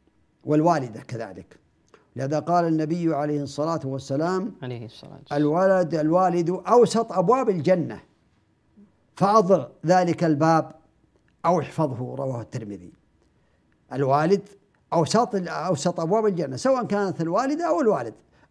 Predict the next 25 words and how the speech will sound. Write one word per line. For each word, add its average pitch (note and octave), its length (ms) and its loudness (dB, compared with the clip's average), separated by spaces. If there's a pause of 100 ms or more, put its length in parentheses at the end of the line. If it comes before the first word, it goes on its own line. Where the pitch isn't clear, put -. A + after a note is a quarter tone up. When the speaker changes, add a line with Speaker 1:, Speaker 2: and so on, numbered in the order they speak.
Speaker 1:
أوسط B3 480 8
أبواب B3 360 4
الجنة، E3 500 0 (680)
"فأضع D#3+ 400 0
ذلك D3 440 -2
الباب C3 440 -8 (760)
أو F#3 160 0
احفظه". G#2+ 420 -10 (680)
هذا C#3 220 -4
يدل C#3+ 360 -4
على C3+ 240 -6
أن D3+ 480 -8 (480)
من C3 160 -6
أسباب D3+ 420 -2
دخول D3 380 -4
الجنة D3+ 520 0 (640)
هو D3 340 -2 (440)
بر F3 340 2
الوالدين، D#3 840 0 (360)
كما D3+ 260 0
بين D#3 400 2
النبي D3 500 0
عليه C#3+ 360 -4
الصلاة C#3 520 -4
والسلام. B2 580 -10